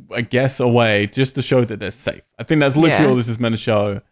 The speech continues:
Speaker 2: Don't worry, they made it to a car.
Speaker 1: And then their policeman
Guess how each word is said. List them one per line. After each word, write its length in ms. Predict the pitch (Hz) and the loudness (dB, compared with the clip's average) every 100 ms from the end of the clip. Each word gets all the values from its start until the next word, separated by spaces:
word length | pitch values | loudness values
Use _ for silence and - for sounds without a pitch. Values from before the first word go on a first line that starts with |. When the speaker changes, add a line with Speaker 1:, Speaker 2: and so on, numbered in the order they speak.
| _ | _
Speaker 2:
Don't 160 | - 175 | -6 -4
worry, 300 | 170 170 170 | 0 0 0
they 160 | 170 160 | 0 0
made 240 | 156 165 | 0 -2
it 200 | 180 - | -4 -6
to 260 | - 175 - | -4 -4 -4
a 80 | 180 | -6
car. 440 | - - - 214 - _ - | -6 -4 -2 -4 -8 _ -4
Speaker 1:
And 120 | 143 | 0
then 140 | 139 | 2
their 120 | 135 | 2
policeman 1000 | 131 - 131 151 208 - 302 349 392 403 | 2 2 2 0 -4 -6 -4 -4 -4 -8